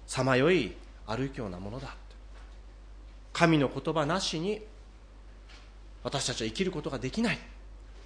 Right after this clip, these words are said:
えー、そういう信仰のこの詩人の思いが、信仰が詰まった一節。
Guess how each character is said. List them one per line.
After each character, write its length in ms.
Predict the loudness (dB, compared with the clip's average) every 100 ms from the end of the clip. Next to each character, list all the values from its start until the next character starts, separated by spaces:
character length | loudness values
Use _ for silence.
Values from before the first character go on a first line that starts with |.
| -18 -18 -18 -18 -18 -18 -16 -16 -14
え 220 | -14 -12
ー、 40 |
そ 180 | 4 6
う 40 | 8
い 60 |
う 60 | 8
信 260 | 8 6
仰 200 | 6 4
の 240 | 8 8 6
こ 80 | 4
の 80 | 0
詩 160 | 0
人 220 | 0 2 4
の 80 |
思 200 | 4 6
い 100 | 6
が、 240 | 4 0 -2 -12 -18 -18 -18 -20 -20 -8
信 260 | 0 4 4
仰 140 | 4
が 80 | 2
詰 200 | 2 2
ま 80 | 2
っ 160 | 2 0
た 280 | 0 0 -6 -16 -16 -16 -12 -4
一 120 | 0 2
節。 420 | 0 -4 -8